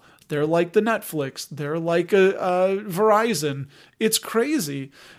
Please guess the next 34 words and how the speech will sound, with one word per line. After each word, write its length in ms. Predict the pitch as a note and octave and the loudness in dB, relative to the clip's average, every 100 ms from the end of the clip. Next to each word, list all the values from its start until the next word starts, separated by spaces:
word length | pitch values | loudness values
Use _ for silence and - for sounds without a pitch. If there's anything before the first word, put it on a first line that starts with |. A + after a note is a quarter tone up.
| - | -8
Uh, 280 | D3 D3 C#3+ - - _ _ - - | -4 -2 -2 -6 -20 _ _ -20 -16
well, 240 | - A3 | -4 2
let's 220 | A3 G3 - | 6 4 4
see 140 | G3+ | 2
if 100 | F3+ | 2
there's 200 | F3 D3+ | 2 2
any 220 | D#3+ D3+ | 2 0
truth 300 | D3 D#3+ D3 | -2 -4 -2
to 80 | D3 | -4
that. 320 | C#3 B2+ C3 _ _ _ - | -6 -8 -10 _ _ _ -4
But 180 | D#3+ D#3 | -2 -2
we'll 140 | C3 | -4
get 220 | - G#3+ | 0 0
through 180 | - G3+ | 0 -2
my 140 | D#3+ D3 | 0 0
list 320 | D3 C#3+ - | 0 -2 -4
here. 140 | C#3 | -8
Taobao. 640 | C3+ G3+ D4 F#3 C#3 B2 C3 _ _ - - - - | 0 4 4 4 -2 -2 -8 _ _ -20 -20 -20 -6
Next 340 | F3 A#3+ - | -2 0 2
is 160 | A3 E3 | 0 0
Tmall, 480 | - G#3 F3+ D#3+ E3+ | 0 -2 2 4 4
which 200 | E3+ E3 | 2 0
is 100 | D3+ | -2
an 100 | D#3+ | 0
o-, 220 | D#3+ D#3+ - | 0 -2 -4
online 640 | D#3+ G#3+ G#3 F3 E3+ F3 | -2 0 0 -2 -2 -6
retail 520 | - D#3 E3 - E3+ D3+ | -6 -2 0 2 0 2
marketplace 640 | D3 C#3+ C#3+ - D3+ D#3 | -2 -4 -6 -4 -2 -2
that 120 | D#3+ | -4
offers 440 | D3+ D3+ D#3 E3+ C3+ | 0 0 0 -4 -4
branded 580 | A#2+ D3+ D3 D3 C#3+ | -4 -2 0 0 -4
products 480 | - D3 D#3+ A#3 A#3+ | 0 0 0 -2 -6
to 80 | - | -10
consumers 720 | E3 D#3+ C#3+ - D3+ D3 C3+ | -6 -6 -6 -6 -6 -4 -6